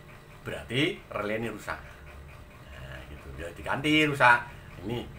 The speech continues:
C P U-nya kalau perlu diganti atau hasilnya program. Yang jelas permasalahannya nanti mungkin akan di C P U. Kan gitu ya.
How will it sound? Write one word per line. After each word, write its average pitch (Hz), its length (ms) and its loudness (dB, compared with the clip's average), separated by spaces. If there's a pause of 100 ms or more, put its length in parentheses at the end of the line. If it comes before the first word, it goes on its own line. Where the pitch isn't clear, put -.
(220)
C - 240 -10
P 101 160 -6
U-nya 120 320 8
kalau 95 160 -4
perlu 107 240 -4
diganti - 320 -8 (800)
atau 67 240 -6
hasilnya 78 500 -6
program. 76 380 -6
Yang 101 180 0
jelas 165 220 6 (240)
permasalahannya 101 680 2
nanti 117 320 0 (460)
mungkin - 480 -2 (560)
akan 87 400 -2
di - 20 -12
C - 220 -12
P 76 160 -8
U. 73 40 -8 (360)
Kan 131 160 4
gitu 127 400 0 (240)
ya. 87 160 -6